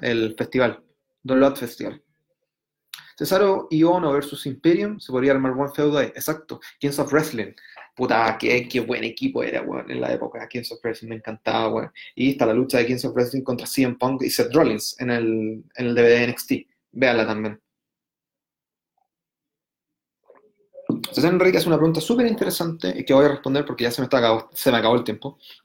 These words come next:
¿A quién recomiendas seguir para estar al tanto de las noticias de W W E que sean confiables? Siempre.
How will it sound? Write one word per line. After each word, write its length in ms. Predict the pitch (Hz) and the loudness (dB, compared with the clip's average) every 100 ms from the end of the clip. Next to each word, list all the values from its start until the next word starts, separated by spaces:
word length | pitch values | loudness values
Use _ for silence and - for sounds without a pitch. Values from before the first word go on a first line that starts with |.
| _ _ _ _ _ _ - - - - | _ _ _ _ _ _ -20 -20 -16 -4
¿A 80 | 127 | 2
quién 160 | 175 | 2
recomiendas 400 | 196 175 165 175 | 4 2 2 0
seguir 280 | 170 143 151 | 0 0 0
para 120 | 170 | -2
estar 160 | 147 156 | 0 0
al 100 | 147 | 0
tanto 220 | 156 156 | -2 -2
de 60 | 156 | -2
las 60 | |
noticias 220 | 139 147 135 | -4 -4 0
de 60 | |
W 140 | 131 120 | 2 2
W 200 | 113 120 | 2 0
E 60 | |
que 80 | 110 | -2
sean 240 | - 135 | -6 -6
confiables? 640 | 135 120 - - - - - _ _ - - _ | -6 -8 -4 -4 -4 -8 -20 _ _ -20 -20 _
Siempre. 380 | - 147 - - | -6 -4 -4 -8